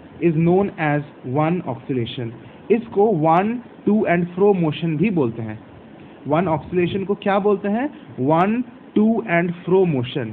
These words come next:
ठीक है, not to and from motion, to and fro motion। तो वन ऑस्किलेशन का दूसरा नाम क्या है? To and fro motion। इसे one vibration भी बोलते हैं। तो I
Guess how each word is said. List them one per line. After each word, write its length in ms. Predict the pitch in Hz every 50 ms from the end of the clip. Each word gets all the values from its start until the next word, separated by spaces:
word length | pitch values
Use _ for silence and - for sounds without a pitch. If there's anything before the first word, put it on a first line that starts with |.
| 110 - - - - - - -
ठीक 140 | 220 220 240
है, 140 | - - - - - - - - -
not 180 | 170 190 220 247
to 240 | - - - - 208
and 200 | 202 196 202 180 175 - 180
from 140 | 185 170 175
motion, 400 | 170 151 131 123 120 - 127 120 120 - -
to 60 | 208 208 202
and 120 | 208 226
fro 460 | 214 - - - 170 185 190 175 160 127
motion। 280 | 117 120 - 131 113 107 113 - - - - - - - -
तो 80 | 160
वन 220 | 156 147 165 180 180
ऑस्किलेशन 480 | 160 151 - - 180 170 160 185 190
का 80 | 185 190
दूसरा 300 | 160 151 147 147 175 175
नाम 220 | 175 170 175 180
क्या 180 | 170 175 170 170
है? 160 | 190 233 285 - - - - - - 180
To 60 | 180
and 220 | 180 170 170 196
fro 360 | 190 - - 170 180 175 170
motion। 340 | 175 180 170 - 233 240 254 247 - - - - -
इसे 200 | 147 147 208 208
one 380 | 170 139 143 156 170 196 202
vibration 680 | 170 143 139 143 135 135 147 147 139 143 - 180 175 170
भी 120 | 160 214
बोलते 340 | 214 165 139 117 113 - 120
हैं। 160 | 110 104 - - - - - - -
तो 60 | 131
I 180 | 143 151 151